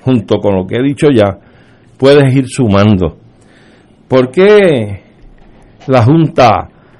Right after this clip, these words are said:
no le da con buscar la forma de sacarle un por ciento a la ganancia que reporta la ley de cabotajes en Puerto Rico? Porque si a fin de cuentas lo que quiere el gobierno de Estados Unidos,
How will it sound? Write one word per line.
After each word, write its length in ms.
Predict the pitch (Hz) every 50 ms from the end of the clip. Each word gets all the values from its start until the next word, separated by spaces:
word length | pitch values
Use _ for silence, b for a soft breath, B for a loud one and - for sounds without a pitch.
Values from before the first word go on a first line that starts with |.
| b b b b b b b _ _ _ _ _ _ _ _ - - -
no 240 | 104 110 131 156
le 160 | 180 180 160 151
da 220 | 156 165 170 160
con 240 | 160 156 143 139 127
buscar 300 | 123 117 - - 151 165
la 180 | 165 156 143
forma 480 | 117 - - 160 160 156 160 156 143 135
de 100 | 135 127
sacarle 480 | 120 - 120 110 - 123 135 143 147 147
un 140 | 143 135
por 200 | - - 135 120
ciento 440 | 110 - - 156 151 156 147 - 143
a 40 | 131
la 100 | 120 107
ganancia 760 | 104 107 113 127 135 139 143 - - 147 139 127 113 90 - B B B B B B B B -
que 120 | 135 131
reporta 680 | 127 131 120 113 110 - - 139 151 156 151 - 135 127
la 140 | 117 107
ley 180 | 107 113 120 143
de 120 | 143 135
cabotajes 560 | 127 135 127 123 120 117 - 110 120 135 139 127
en 160 | 135 131 131
Puerto 260 | 143 135 127 - 139
Rico? 440 | 131 160 156 127 110 - 95 87 - b b b b b b b b b _ _ _ _ _ _ _ _ _ _ _ _ _ _ _ _ _ _ _ _ _ _ _ _ _ _
Porque 240 | - 104 98 92 92
si 140 | 85 - -
a 60 | -
fin 200 | - 113 120 139
de 100 | 160 151
cuentas 500 | - 123 127 143 135 - 95 76 - _ b b b b b b b b
lo 180 | - 104 104 98
que 160 | 95 98 92
quiere 520 | 82 117 127 139 143 151 151 - - - 92
el 140 | - 127 123
gobierno 280 | 110 107 113 120 123 139
de 60 | 127
Estados 320 | - 127 131 135 123 - 120
Unidos, 380 | 117 123 131 131 117 101 -